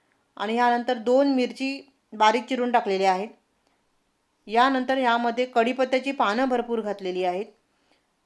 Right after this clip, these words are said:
थोडंसं मीठ घातलेलं आहे मी आणि थोडंसं हिंग घातलेलं आहे आता. आणि आता आपण ह्यामध्ये घालणार आहोत पाणी. तर ढोकळा सॉफ्ट होण्यासाठी थोडंसं पाणी मी इथे घेतलेलं आहे. पाण्याला चांगली उकळी आणू द्यायची आहे.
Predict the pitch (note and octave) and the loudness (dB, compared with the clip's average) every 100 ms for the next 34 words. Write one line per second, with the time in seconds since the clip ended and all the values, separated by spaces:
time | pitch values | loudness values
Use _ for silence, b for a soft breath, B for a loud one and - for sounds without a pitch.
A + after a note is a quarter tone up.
0 | _ _ _ _ _ _ - C4+ D#4 D#4+ | _ _ _ _ _ _ 0 2 4 2
1 | D#4+ C4+ C4+ D4 C4+ C4+ A3 G3+ G3+ G3 | 0 0 0 2 0 0 4 4 4 0
2 | A3+ C4+ C#4+ - _ _ _ - G3+ A3+ | -4 -6 -8 -16 _ _ _ -8 -6 -8
3 | A3+ - C4 C4+ C4 C#4+ A#3 A3+ A#3 C4+ | -8 -2 2 2 2 0 0 0 2 4
4 | C4 A#3 G3+ F#3+ F#3 F3+ - A3+ C#4+ _ | 4 2 0 0 0 -2 -4 -8 -10 _
5 | _ _ _ _ _ _ _ _ _ _ | _ _ _ _ _ _ _ _ _ _
6 | _ _ _ _ _ - A3+ B3+ B3+ D4 | _ _ _ _ _ -8 -4 -2 0 0
7 | D#4 D4+ C#4 C4 C4 C4 A#3 A3+ A3+ A3+ | 0 0 0 2 2 2 2 2 2 2
8 | A3 F#3+ G#3+ C#4 - _ _ _ _ _ | 0 0 0 -6 -12 _ _ _ _ _
9 | _ _ A#3 G#3+ A#3+ C#4 G3+ G3+ C#4 C4+ | _ _ -2 2 2 4 2 2 0 0
10 | B3+ C4 C4 C4+ C#4+ C4 A#3 C#4 C4+ B3 | -2 0 0 -2 -2 0 0 -2 0 2
11 | A#3+ C#4+ C#4+ C#4 A#3+ A#3 A3 G#3+ G3+ G#3 | 4 4 2 0 -2 0 0 0 0 -2
12 | B3 - A3 A3+ B3+ C4 B3+ A#3 B3+ G#3+ | -6 -2 0 2 0 0 0 0 -2 -4
13 | G#3 C4 C4+ A#3+ A#3 G#3 G#3 G3+ G3 A#3 | -4 0 2 4 2 2 0 0 0 -4